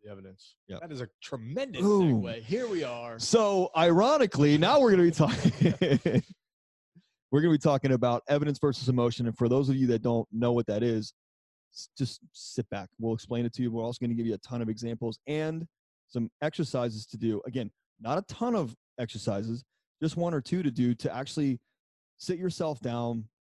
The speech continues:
Speaker 2: and work yourself through emotion that you're feeling. Remember, emotion and fear and those kind of things, pain,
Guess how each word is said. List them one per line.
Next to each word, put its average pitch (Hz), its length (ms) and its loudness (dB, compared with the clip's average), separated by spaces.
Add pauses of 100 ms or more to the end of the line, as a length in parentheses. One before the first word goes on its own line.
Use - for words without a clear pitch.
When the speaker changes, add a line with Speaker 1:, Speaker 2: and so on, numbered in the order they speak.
(360)
Speaker 2:
and 117 320 0
work 143 260 0
yourself 139 400 -2
through 123 320 -2
emotion 117 400 -4
that 107 140 -4
you're 101 100 -6
feeling. 98 340 -10
Remember, 113 360 -2
emotion 147 640 -4 (380)
and 107 120 -8
fear 143 500 0
and 113 160 0
those 123 140 2
kind 131 180 0
of 120 120 0
things, 123 280 0
pain, 131 560 -2